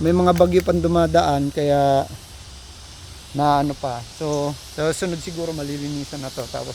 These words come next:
pwede kayo mag-picture-picture dito. O, di ba? Ayun, may bike pa dun na sinauna. Tsaka meron pa ron. <laughs> Ayan. Tsaka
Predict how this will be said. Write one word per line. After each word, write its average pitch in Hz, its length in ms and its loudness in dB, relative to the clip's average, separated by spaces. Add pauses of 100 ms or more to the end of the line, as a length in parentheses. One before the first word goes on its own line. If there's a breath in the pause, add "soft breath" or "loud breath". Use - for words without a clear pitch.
(140)
pwede 127 160 -6
kayo 131 160 -2
mag-picture-picture 135 800 -6
dito. 156 320 -2 (1120)
O, 139 80 -2
di 135 80 -2
ba? 143 240 2 (880)
Ayun, 208 160 0 (420)
may 175 140 -2
bike 202 320 -2
pa 220 80 -4
dun 226 160 -4
na 220 160 -2
sinauna. 220 560 -2 (760)
Tsaka 214 140 2
meron 240 260 6
pa - 140 4
ron. 269 240 8 (1200)
<laughs> - 2000 -2
Ayan. 339 440 0 (1700)
Tsaka 190 160 -4